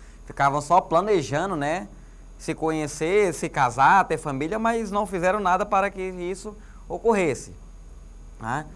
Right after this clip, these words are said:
Posteriormente, né, galera, a gente tem outro conceito aqui, que diz que projeto de vida é um plano pessoal.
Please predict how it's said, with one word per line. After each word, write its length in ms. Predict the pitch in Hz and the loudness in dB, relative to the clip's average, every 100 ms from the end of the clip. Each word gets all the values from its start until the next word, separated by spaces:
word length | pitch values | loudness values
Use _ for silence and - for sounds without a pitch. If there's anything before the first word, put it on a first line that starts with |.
| - - - - - | -18 -20 -20 -20 -2
Posteriormente, 920 | 214 214 214 202 202 226 208 254 294 | 4 4 6 4 4 2 2 0 -2
né, 180 | 233 196 | -4 -2
galera, 400 | 220 139 110 101 - - - - - - - - - - | 0 0 0 -2 -10 -18 -18 -18 -18 -18 -18 -18 -14 -6
a 100 | 123 | -4
gente 220 | 151 151 | -4 -4
tem 420 | 175 170 165 151 - - - | -4 -2 -4 -8 -12 -20 -6
outro 260 | - 180 185 | 0 0 0
conceito 500 | 170 170 - 165 175 | -2 -2 0 -2 -2
aqui, 460 | 185 175 226 277 - - - - - - | -6 -4 -4 -6 -10 -18 -18 -18 -16 -8
que 100 | 151 | -4
diz 240 | 151 220 | -2 -2
que 120 | - | -4
projeto 420 | - 196 175 180 208 | 0 2 4 0 -2
de 140 | 233 | -4
vida 220 | 202 247 | -2 -2
é 20 | |
um 100 | 254 | -2
plano 400 | 247 - 233 247 | -2 2 4 4
pessoal. 920 | 240 - 254 320 - 294 185 156 151 | 0 2 2 2 0 4 6 6 4